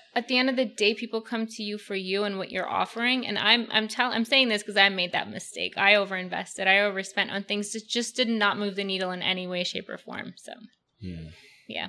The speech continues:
Speaker 1: I think it's just being, uh, <laughs> taking it slow, <laughs> like, recognizing where you're at, being grateful where you are, and then,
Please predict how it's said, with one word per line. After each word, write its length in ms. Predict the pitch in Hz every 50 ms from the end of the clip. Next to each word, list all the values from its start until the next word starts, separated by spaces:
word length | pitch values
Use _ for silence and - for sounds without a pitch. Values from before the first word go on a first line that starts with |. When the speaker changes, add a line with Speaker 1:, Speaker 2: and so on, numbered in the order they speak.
| -
Speaker 1:
I 80 | 220 220
think 180 | 214 254 247 247
it's 220 | 254 233 - -
just 180 | 226 214 - -
being, 440 | 196 202 196 202 196 196 196 196 - _ _ _ _ _ _ _ _ _ _ _ _ _ _ -
uh, 280 | 185 185 170 - - 185 - - - _ _ _ _ _
<laughs> 400 | - 226 - - 262 254 - -
taking 340 | - 277 262 - 269 220
it 80 | 208 220 - -
slow, 300 | - 196 190 180 196 190 - 247 - 381
<laughs> 220 | - - 403 - -
like, 140 | 277 262 240 233 220 - - - 226
recognizing 640 | 262 277 262 320 277 294 269 262 262 254 240 226
where 100 | 220 214
you're 140 | 208 196 196
at, 180 | 196 185 - -
being 160 | 214 214 214
grateful 380 | 196 190 180 180 - - 214 214
where 120 | 220 220
you 160 | 233 233 240 247
are, 180 | 254 262 254
and 240 | 226 208 208 202 190
then, 280 | 185 185 185 185 185